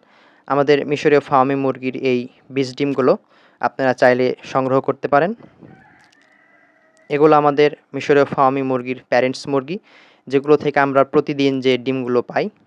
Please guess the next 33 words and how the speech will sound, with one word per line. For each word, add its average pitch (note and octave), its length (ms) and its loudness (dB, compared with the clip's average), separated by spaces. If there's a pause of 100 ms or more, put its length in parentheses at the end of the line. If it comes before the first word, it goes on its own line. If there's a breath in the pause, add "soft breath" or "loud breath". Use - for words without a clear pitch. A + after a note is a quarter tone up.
(140)
সেই C3 200 -4
ডিমগুলো C3+ 300 -2 (120)
সংগ্রহ C#3 320 0
করে D3+ 240 0 (440 soft breath)
সপ্তাহে C3+ 500 -4 (180)
একদিন, B2+ 280 -4 (100)
অর্থাৎ C3+ 340 -10
সপ্তাহে C3 380 -4 (120)
দুই B2+ 200 0
দিন C3 100 -2 (220)
অথবা B2+ 320 -2
একদিন B2 240 -6 (420 soft breath)
আমরা B2+ 240 0 (120)
এই B2+ 60 2 (340)
মিশরীয় C3+ 360 -2
ফার্মি C3 240 0
মুরগির B2+ 300 -6
বীজ B2 220 -6
ডিমগুলো C3+ 340 -4 (400 soft breath)
আমরা B2+ 280 -2
ইনকিউবেটর, C3+ 440 0 (100)
আমাদের B2 300 -2
যে B2+ 120 -4
ইনকিউবেটর C3 440 -4
রয়েছে B2+ 180 0 (100)
সেখানে B2 300 -6
আমরা A#2+ 160 0 (100)
দিই D3+ 140 -4 (300)
এবং B2 180 0 (360)
এই C#3 160 0
ডিমগুলো D3 320 -2 (100)
থেকে C#3+ 140 -6 (100)
একুশ C3+ 160 -10